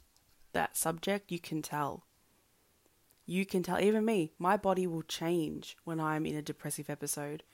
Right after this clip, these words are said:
And I've posted it on my page. I've literally shown the change. I go from having glowy, amazing skin to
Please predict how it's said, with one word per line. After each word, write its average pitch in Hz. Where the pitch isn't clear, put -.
And 175
I've 180
posted 185
it 160
on 151
my 156
page. 151
I've 147
literally 165
shown 160
the 156
change. 139
I 170
go 175
from 175
having 160
glowy, 160
amazing 160
skin 170
to 180